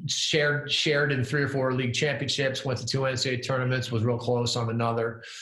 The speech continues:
and, uh, really built the program from, from nothing into something really special. Like you said, we raised ten million dollars over eleven years, built an amazing stadium,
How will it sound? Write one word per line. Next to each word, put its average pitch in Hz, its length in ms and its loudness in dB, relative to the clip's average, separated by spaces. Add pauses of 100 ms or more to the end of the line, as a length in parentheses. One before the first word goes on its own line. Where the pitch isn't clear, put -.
(360)
and, 135 240 2
uh, 135 160 2
really 160 180 4
built 156 180 2
the 127 60 -2
program 147 560 2
from, 139 540 0 (640)
from 147 240 4
nothing 131 460 2
into 127 240 0
something 135 360 0
really 135 200 2
special. 123 640 0
Like 120 100 2
you 120 60 2
said, 131 440 0
we 127 100 2
raised 127 360 0
ten 143 160 2
million 143 260 2
dollars 135 720 0
over 120 280 2
eleven 127 320 2
years, 127 480 0
built 127 220 0
an 117 220 0
amazing 127 460 2
stadium, 127 680 0